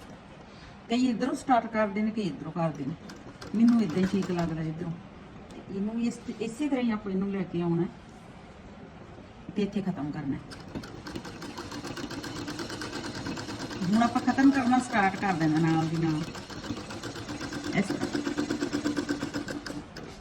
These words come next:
ਤੇ ਆਹ ਜਿਹੜਾ ਧਾਗਾ ਆਪਾਂ ਕੱਟਣਾ ਹੈ ਨਾ, ਇਹ ਕਾਫੀ ਪਹਿਲਾਂ ਖਾਲੀ ਮਸ਼ੀਨ ਚਲਾ,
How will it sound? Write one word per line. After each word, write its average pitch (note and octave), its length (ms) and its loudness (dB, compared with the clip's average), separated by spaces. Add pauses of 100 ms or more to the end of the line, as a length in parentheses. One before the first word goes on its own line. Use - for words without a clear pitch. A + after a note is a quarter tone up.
(2500)
ਤੇ F3+ 100 2
ਆਹ A3+ 100 6
ਜਿਹੜਾ B3 140 0
ਧਾਗਾ G3+ 300 4
ਆਪਾਂ G#3 220 2
ਕੱਟਣਾ G#3 380 0
ਹੈ A3+ 60 4
ਨਾ, B3+ 120 4
ਇਹ C4+ 120 6
ਕਾਫੀ A3+ 300 2
ਪਹਿਲਾਂ G#3+ 240 2
ਖਾਲੀ G#3 240 2
ਮਸ਼ੀਨ G3 320 2
ਚਲਾ, G#3 340 2